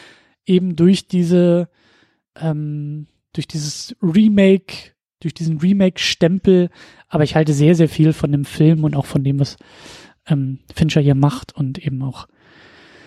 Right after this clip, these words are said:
ähm, ja, wie der Film halt ist. Und, äh, deswegen könnt ihr da auch gerne noch mal reinhören und auch euch anhören, warum ich versuche, diesen Film sehr, sehr, äh, weit nach vorne zu pushen und zu bringen in der Diskussion.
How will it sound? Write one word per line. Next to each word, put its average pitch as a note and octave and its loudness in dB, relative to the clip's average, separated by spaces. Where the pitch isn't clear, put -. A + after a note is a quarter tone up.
ähm, B2+ -2
ja, B2 -4
wie E3+ 0
der E3+ 4
Film E3 0
halt C#3 -6
ist. - -2
Und, C3 -8
äh, C#3 -6
deswegen D3 -6
könnt A3+ 0
ihr B3 0
da F#3 2
auch F#3 -2
gerne F#3+ 2
noch F3+ 4
mal F3 0
reinhören D#3+ 2
und D#3 -8
auch - -6
euch - -4
anhören, D3+ 0
warum D3+ -2
ich - -6
versuche, E3 2
diesen D#3 -2
Film E3+ 2
sehr, E3+ 4
sehr, D#3+ 2
äh, D3 -2
weit E3+ 2
nach F#3+ 2
vorne G3+ 4
zu D3 -2
pushen E3 0
und E3+ 0
zu D#3+ -8
bringen D3+ 2
in C#3+ -4
der C#3 -4
Diskussion. C#3 -6